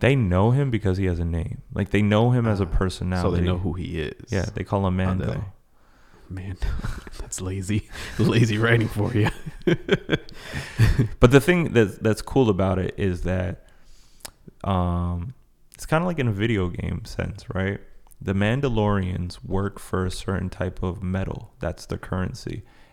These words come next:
Speaker 1: And that metal is beyond strong. So, like, somebody will give him, like, five pieces of this metal, and that'll be really, really expensive for, like, a job. But then he'll create it into, like, a shoulder piece that protects him,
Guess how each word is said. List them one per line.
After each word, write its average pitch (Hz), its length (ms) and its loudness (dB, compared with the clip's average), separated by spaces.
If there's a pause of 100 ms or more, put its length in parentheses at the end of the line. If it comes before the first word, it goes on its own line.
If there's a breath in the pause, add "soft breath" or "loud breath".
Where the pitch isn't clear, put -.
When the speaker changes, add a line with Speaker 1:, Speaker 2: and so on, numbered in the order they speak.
(100)
Speaker 1:
And 92 120 0
that 90 120 2
metal 98 360 2
is 90 240 -2
beyond 92 460 -2
strong. 95 640 0 (100)
So, - 400 -4 (360 soft breath)
like, 95 160 -2
somebody 101 420 0
will 98 80 0
give 90 220 -4
him, 92 120 -4
like, 90 220 -4
five 95 480 4
pieces 95 460 -2
of 90 160 -6
this 92 180 -6
metal, 92 500 -4
and 87 120 -6
that'll 90 180 -4
be 87 160 -6
really, 95 460 -2
really 92 260 -2
expensive 90 600 -8
for, - 160 -12
like, 90 200 -6
a 90 60 -8
job. 90 420 -6 (320 soft breath)
But 87 140 -6
then 90 180 -2
he'll 95 200 -2
create 92 400 -6
it 95 140 -6
into, 92 280 -6
like, 92 180 -4
a 95 60 -4
shoulder 95 460 -2
piece 95 380 -2
that 90 180 -6
protects 92 420 -4
him, 90 320 -4